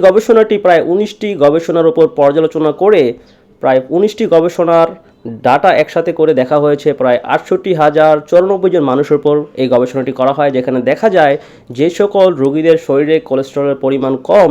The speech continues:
বিশেষ করে এলডিএল কোলেস্টেরল বা খারাপ কোলেস্টেরলের পরিমাণ কম, তাদের হৃদরোগে আক্রান্ত হয়ে মারা যাওয়ার ঝুঁকি বেশি, যেটা actually কন্ট্রাডিক্টরি। আমরা যা শুনে এসেছি বা দেখে এসেছি তার থেকে ভিন্ন একটি চিত্র। Like যদি আপনার শরীরের মধ্যে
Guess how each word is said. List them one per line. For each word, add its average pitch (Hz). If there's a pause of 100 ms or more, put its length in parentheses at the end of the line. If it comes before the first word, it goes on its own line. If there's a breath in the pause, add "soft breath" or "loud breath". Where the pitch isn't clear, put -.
বিশেষ 139
করে 143 (220)
এলডিএল 196 (100)
কোলেস্টেরল 143
বা 120 (120)
খারাপ 165 (120)
কোলেস্টেরলের 143
পরিমাণ 127 (160)
কম, 180 (480 loud breath)
তাদের 170 (100)
হৃদরোগে 151 (160)
আক্রান্ত 147
হয়ে 135
মারা 117
যাওয়ার 131
ঝুঁকি 131 (140)
বেশি, 180 (400 soft breath)
যেটা 208 (220)
actually 180 (100)
কন্ট্রাডিক্টরি। 147 (100)
আমরা 127 (120)
যা 123 (220)
শুনে 156
এসেছি 165 (100)
বা 120 (120)
দেখে 156
এসেছি 156
তার 127
থেকে 127 (680 loud breath)
ভিন্ন 180 (140)
একটি 135 (460)
চিত্র। 151 (440 loud breath)
Like 120
যদি 208 (120)
আপনার 202
শরীরের 185
মধ্যে 175